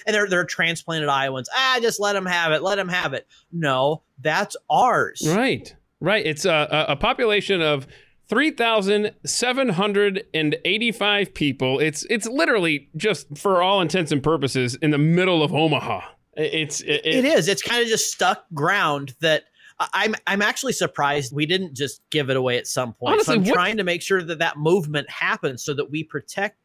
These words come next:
Speaker 1: that's part of our state. I don't care if it floated over to the other side
Speaker 2: Sure.
Speaker 1: or however it got there. It's ours.
Speaker 2: It's, it's like, honestly,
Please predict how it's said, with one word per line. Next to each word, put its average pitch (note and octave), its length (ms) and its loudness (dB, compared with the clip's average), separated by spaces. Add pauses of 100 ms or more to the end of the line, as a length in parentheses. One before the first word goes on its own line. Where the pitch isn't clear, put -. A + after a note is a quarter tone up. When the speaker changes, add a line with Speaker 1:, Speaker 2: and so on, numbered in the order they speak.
Speaker 1:
that's D#3 280 -6
part G3 240 -2
of G3+ 80 -2
our F3 100 0
state. F3+ 220 -4
I F#3 60 2
don't D4 140 0
care C#4+ 140 2
if A#3+ 80 0
it A#3+ 180 -2
floated G3 340 4
over F3+ 180 2
to E3+ 80 -2
the E3 100 0
other D#3 200 2
side C#3 320 0
Speaker 2:
Sure. A3 120 4
Speaker 1:
or A#3 60 4
however B3+ 320 4
it - 100 -4
got D3+ 220 -2
there. - 260 -4
It's A#3+ 160 2 (100)
ours. G#3 360 2
Speaker 2:
It's, A3+ 180 -4
it's C4 160 -4
like, D#4 180 -2 (280)
honestly, C4+ 500 0